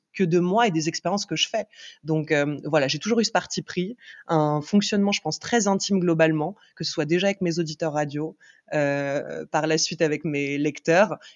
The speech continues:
et puis avec, euh, toute cette communauté que, que je crée un peu chaque jour, euh, voilà, puisque je suis devenue, euh, coach, euh,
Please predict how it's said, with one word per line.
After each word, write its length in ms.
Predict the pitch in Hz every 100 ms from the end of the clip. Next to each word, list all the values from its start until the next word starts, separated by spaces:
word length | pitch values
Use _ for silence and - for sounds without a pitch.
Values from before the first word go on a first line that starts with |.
| -
et 120 | 143
puis 180 | - 165
avec, 280 | 143 131 143
euh, 120 | 135
toute 160 | -
cette 160 | - -
communauté 540 | - 147 147 143 165
que, 320 | 156 143 135 123
que 140 | 135
je 140 | 135 131
crée 240 | - 147
un 120 | 131
peu 120 | 143
chaque 220 | 147 135 143
jour, 340 | 143 165 151
euh, 120 | 135 123 - - -
voilà, 220 | 143 123
puisque 260 | - -
je 100 | 139
suis 80 | -
devenue, 420 | 143 135 143 139
euh, 120 | 131 120
coach, 480 | - 190 233 - 170 -
euh, 340 | 135 131 127